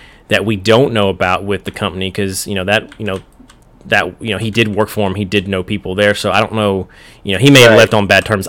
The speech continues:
Speaker 1: I don't know, and I didn't wanna really bring that up or anything, 'cause you never know what goes on behind
Speaker 2: One
Speaker 1: the
Speaker 2: thing that
Speaker 1: scenes.
Speaker 2: was, one thing that was cool too, if anyone never saw it, is I wanna say it was called Code Bomb, not, not Code Bomb, but there was this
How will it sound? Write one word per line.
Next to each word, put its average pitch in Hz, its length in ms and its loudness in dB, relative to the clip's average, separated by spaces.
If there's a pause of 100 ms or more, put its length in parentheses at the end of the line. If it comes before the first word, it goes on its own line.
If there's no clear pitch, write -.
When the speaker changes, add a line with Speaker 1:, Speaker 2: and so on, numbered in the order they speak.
Speaker 1:
I 139 100 6
don't 104 200 4
know, 92 240 0
and 104 100 2
I 113 60 6
didn't 104 200 2
wanna 92 180 -4
really 87 220 -6
bring 85 360 -10
that 85 160 -10
up 87 180 -12
or 90 80 -8
anything, 92 320 -10
'cause 92 220 -12
you 98 80 -12
never 95 240 -8
know 92 400 -10 (280)
what 120 140 0
goes 107 240 2
on 98 140 0
behind 135 180 2
Speaker 2:
One 147 80 8
Speaker 1:
the - 40 4
Speaker 2:
thing 151 240 4
that 139 120 8
Speaker 1:
scenes. - 0 -
Speaker 2:
was, - 200 -4 (920)
one 139 200 -2
thing 147 160 2
that 139 120 4
was 123 120 -4
cool 139 200 -4
too, 139 240 -4
if 123 100 -4
anyone 123 300 -2
never 117 220 -6
saw 120 340 0
it, 104 80 -8
is 104 260 -12
I 117 60 -4
wanna 160 220 0
say 151 400 -2 (580)
it 135 80 0
was 131 160 0
called 135 260 2
Code 143 320 2
Bomb, 156 220 -2
not, 139 180 -18
not 139 200 -4
Code 120 240 0
Bomb, 98 240 -2
but 110 160 -4 (340)
there 160 140 6
was 185 280 6 (680)
this 139 320 -2